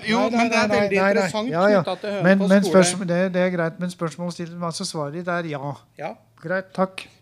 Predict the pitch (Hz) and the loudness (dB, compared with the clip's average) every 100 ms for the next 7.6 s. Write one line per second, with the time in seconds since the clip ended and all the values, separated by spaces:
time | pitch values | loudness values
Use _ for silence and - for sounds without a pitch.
0 | - 196 - 208 190 180 170 156 175 170 | -14 -12 -8 -8 -8 -8 -10 -10 -14 -16
1 | 147 151 - 151 247 294 - _ - - | -14 -16 -16 -16 -14 -18 -18 _ -20 -18
2 | - - _ _ _ _ _ - - _ | -20 -20 _ _ _ _ _ -20 -20 _
3 | _ _ - - - _ - - _ _ | _ _ -20 -20 -20 _ -20 -20 _ _
4 | _ _ _ _ - - _ _ 196 - | _ _ _ _ -20 -20 _ _ -20 -20
5 | - - _ - 190 226 240 - 233 - | -20 -20 _ 2 6 6 4 2 0 -2
6 | - 214 220 226 - 214 220 - 214 - | -6 -4 -4 -4 -4 -4 -6 -10 -10 -4
7 | 165 175 214 208 - | -4 -2 -4 -6 -4